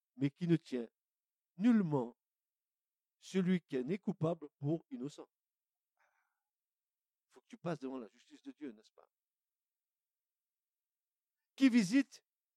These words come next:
qui visite, il visite l'iniquité des pères sur les fils, et sur les fils des fils, sur la troisième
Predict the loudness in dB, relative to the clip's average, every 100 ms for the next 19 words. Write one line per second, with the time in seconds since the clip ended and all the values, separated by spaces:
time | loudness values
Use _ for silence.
0 | _ _ _ 4 4 4 0 -4 _ _
1 | _ _ _ _ _ _ _ _ -2 0
2 | 0 -2 -6 -12 _ _ _ _ _ _
3 | _ _ _ -2 2 4 4 2 -4 -2
4 | -2 -2 _ _ _ _ _ _ _ _
5 | _ _ 4 4 8 8 8 2 -6 0
6 | 2 2 -2 -18 -18 -20 _ _ _ _
7 | _ _ _ _ 0 2 4 6 6 6
8 | 4 2 -6 _ 0 2 0 -2 -6 -16
9 | -20 _ _ _ _ _ _ _ 0 4
10 | 6 6 6 4 4 0